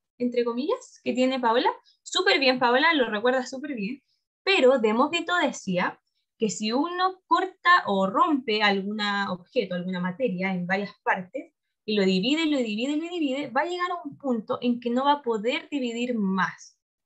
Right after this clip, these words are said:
¿Ya? Y ese punto es conocido como átomo. Él decía eso, ¿ya? Que iba a llegar a un punto en que la materia no se puede seguir dividiendo.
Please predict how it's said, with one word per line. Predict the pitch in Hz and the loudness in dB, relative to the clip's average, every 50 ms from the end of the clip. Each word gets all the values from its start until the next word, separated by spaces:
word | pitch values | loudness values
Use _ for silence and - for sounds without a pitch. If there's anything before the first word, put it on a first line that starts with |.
| _ _ _ _ _ _ _ _ _ _ | _ _ _ _ _ _ _ _ _ _
¿Ya? | - 196 196 185 175 175 226 311 339 - _ _ - - - - _ _ _ | -12 -10 -8 -6 -4 -4 -4 -4 -6 -10 _ _ -20 -20 -20 -20 _ _ _
Y | - 196 240 320 | -6 -4 -2 -2
ese | 370 370 415 392 | -2 -2 -2 -2
punto | - - 294 320 359 370 370 - 370 | -2 -4 -6 -10 -10 -8 -4 -4 -4
es | 381 - | -4 -2
conocido | - 277 254 233 220 - - - 269 285 302 311 320 302 - | 0 2 2 2 2 0 -4 -2 0 0 2 2 0 -2 -2
como | - 247 247 254 262 277 - - - _ _ | 2 2 4 4 4 2 2 0 -2 _ _
átomo. | - 220 208 185 - 175 156 143 - - - - _ _ _ _ _ _ _ _ _ _ _ _ | 2 2 2 2 0 -4 -10 -10 -10 -14 -18 -20 _ _ _ _ _ _ _ _ _ _ _ _
Él | - 285 339 349 330 | -6 -6 -4 -4 -6
decía | 359 311 - 311 285 214 | -8 -8 -6 -6 -6 -6
eso, | - - 185 - - _ _ _ _ _ _ _ _ _ _ _ _ | -6 -10 -14 -16 -16 _ _ _ _ _ _ _ _ _ _ _ _
¿ya? | 233 196 196 - 320 381 - _ _ _ _ _ _ _ _ _ _ | -10 -6 -4 -4 -4 -6 -10 _ _ _ _ _ _ _ _ _ _
Que | - 208 | -4 0
iba | 220 247 262 | 2 4 4
a | |
llegar | 254 233 226 240 269 320 | 6 6 6 4 4 2
a | 370 | 2
un | 403 403 427 - _ _ | -2 -4 -6 -8 _ _
punto | - 381 381 285 240 214 - _ - - - - - _ _ _ - | -4 -2 0 0 -2 -2 -4 _ -4 -4 -4 -6 -8 _ _ _ -6
en | 214 220 220 220 220 214 | -4 -2 -2 -2 -4 -4
que | - 233 | -4 -2
la | 233 240 | 0 0
materia | 262 302 330 359 359 311 302 302 294 269 | 0 0 0 0 -2 -2 -2 -2 -4 -4
no | 269 254 | -6 -6
se | - - 233 | -4 -4 -4
puede | - - - 277 294 294 320 330 | -4 -2 -2 0 0 0 0 -2
seguir | 302 - 240 208 202 220 208 202 | -4 -6 -6 -4 -4 -4 -6 -6
dividiendo. | 202 226 233 226 240 254 294 339 359 302 202 175 - | -8 -8 -6 -4 -2 -2 0 0 0 0 -2 -4 -6